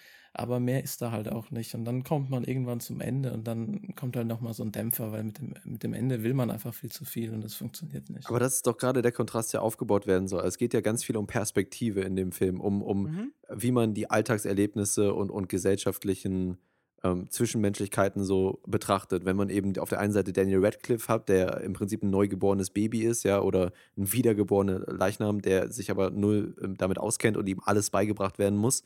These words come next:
Speaker 2: angefangen bei der Sprache und dann bei sozialen Konventionen. Und auf der anderen Seite bekommen wir später dann mit dem Ende, auf das wir jetzt vielleicht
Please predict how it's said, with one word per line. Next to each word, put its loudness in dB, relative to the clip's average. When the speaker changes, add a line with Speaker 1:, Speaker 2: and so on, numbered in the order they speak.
Speaker 2:
angefangen 0
bei 6
der 2
Sprache 0
und -2
dann 2
bei 0
sozialen -2
Konventionen. 2
Und 0
auf 2
der 0
anderen 4
Seite 4
bekommen 0
wir 4
später 4
dann 2
mit 0
dem 0
Ende, 4
auf -4
das 2
wir 4
jetzt 2
vielleicht 2